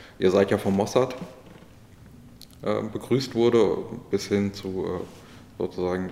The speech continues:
Drohungen von Schlägen und auch tatsächlichen Schlägen, ähm, sagen, äh, dann. Und dieses, diese, ähm, diese Heftigkeit und affektgeladene Auseinandersetzung sozusagen,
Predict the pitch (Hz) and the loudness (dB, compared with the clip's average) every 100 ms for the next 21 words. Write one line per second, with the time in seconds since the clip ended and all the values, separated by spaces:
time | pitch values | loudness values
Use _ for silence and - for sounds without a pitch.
0 | - 98 101 104 104 - 98 101 101 101 | -6 0 2 2 0 -2 -2 2 2 2
1 | 92 95 95 95 98 95 101 98 - 101 | 0 0 0 -2 -2 -2 -4 -8 -2 0
2 | 104 101 92 - 90 90 90 - - - | 2 2 -2 -6 -6 -6 -10 -18 -20 -20
3 | - - - 87 87 - 87 - 92 - | -20 -14 -6 -4 -6 -8 -8 -8 -12 -18
4 | - - - - - - - 95 95 95 | -20 -20 -20 -20 -20 -4 2 2 2 0
5 | 107 110 117 - - 110 107 104 98 92 | 2 6 6 6 -4 0 6 6 6 4
6 | 98 92 90 - - - - - - - | 2 2 -4 -12 -20 -20 -20 -20 -20 -20
7 | - - - - - - - - - - | -20 -20 -20 -20 -20 -20 -20 -20 -20 -20
8 | - - - - - - - - - - | -20 -20 -20 -20 -20 -20 -20 -20 -20 -6
9 | 107 107 104 87 90 131 - 139 - 107 | 0 6 8 6 4 2 4 0 0 2
10 | 113 113 101 - - - 117 - - 104 | 4 4 0 0 -2 2 2 2 -6 2
11 | 104 98 101 101 104 98 92 - 98 98 | 4 6 4 2 0 0 0 0 -2 0
12 | 110 101 98 - 101 104 104 - 95 - | 2 2 0 0 -2 -2 -4 -10 -12 -8
13 | 92 87 90 101 95 - | -8 -6 -6 -6 -8 -10